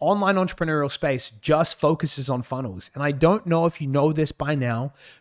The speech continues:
but you are not just one funnel away. You have to evolve and become a new version of yourself. And so the first pillar of the New Era model is this constant evolution to go from Dan one point oh to Dan two point oh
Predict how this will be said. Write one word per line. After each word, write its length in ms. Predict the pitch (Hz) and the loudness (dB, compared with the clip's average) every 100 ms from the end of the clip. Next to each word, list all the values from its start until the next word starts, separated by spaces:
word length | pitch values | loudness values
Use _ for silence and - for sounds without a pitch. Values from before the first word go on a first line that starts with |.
| - | -10
but 160 | 120 135 | -6 0
you 240 | 151 170 | 0 2
are 60 | 165 | 2
not 260 | 147 139 | 0 0
just 380 | 135 131 131 - _ | -2 -2 -2 -10 _
one 260 | 113 123 120 | -4 -2 -2
funnel 320 | - 120 110 | -2 -2 -2
away. 340 | 107 85 101 _ _ _ _ - | -4 -8 -12 _ _ _ _ -6
You 100 | 135 | -4
have 240 | 175 - | -4 -6
to 200 | 190 156 160 | -6 -6 -8
evolve 680 | 123 107 147 165 135 135 - | -8 -2 0 0 -2 -4 -8
and 120 | 135 | -8
become 260 | 139 - 135 | -8 -10 -8
a 100 | 127 | -6
new 440 | 117 139 147 147 - - _ 113 | -2 -2 0 -2 -6 -20 _ -4
version 400 | 131 151 147 135 | 2 2 2 -4
of 80 | |
yourself. 340 | 120 - 98 101 | -6 -8 -8 -8
And 80 | 117 | -6
so 120 | 131 | -6
the 80 | 131 | -2
first 320 | 151 151 - | -2 -2 -2
pillar 240 | 165 170 | -2 0
of 120 | 123 | -2
the 60 | 123 | -2
New 160 | 127 147 | -2 0
Era 220 | 139 120 | 0 2
model 340 | 135 131 107 - - - | 0 0 -6 -12 -12 -6
is 160 | 131 | -4
this 140 | 131 - | -6 -6
constant 440 | - 175 - 160 156 | -6 -6 -6 -8 -4
evolution 580 | 143 139 143 139 131 120 | -2 0 0 0 -2 -4
to 100 | 123 | -2
go 240 | 127 131 | 0 -2
from 320 | - 127 110 | -2 -6 -6
Dan 320 | 107 139 156 | -6 -4 -2
one 240 | 135 139 135 | -2 -2 -2
point 200 | 139 131 | -4 -4
oh 160 | 123 | -4
to 80 | 117 | -4
Dan 340 | 110 135 147 143 | -4 -4 -4 -2
two 180 | 147 | -4
point 240 | 139 135 123 | -2 -4 -2
oh 220 | 110 | -4